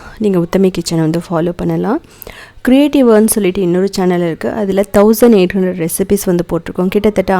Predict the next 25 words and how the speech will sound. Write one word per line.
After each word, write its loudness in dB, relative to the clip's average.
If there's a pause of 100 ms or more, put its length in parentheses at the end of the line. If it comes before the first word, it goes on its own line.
ஆயிரத்தி 0
எட்நூறு -2
வீடியோஸ்க்கு -2
மேல -2 (260)
எல்லாமே 4 (120)
சிம்பிளான 2
வெஜிடேரியன் 2
ரெசிபீஸ் -6
தான். 0 (720)
அது 4
மட்டும் 2
இல்லாம 2
சவுத் 2
இந்தியன் 6
ஃபுட்ஸ் -2
டாட் 2
இன்ங்கிற 0
வெப்சைட்டை -4
ஒரு -2
ஃபோர்டீன் 2
இயர்ஸா 0
ரன் 0
பண்ணிட்டு -2
இருக்கோம். -2
கிட்டத்தட்ட 0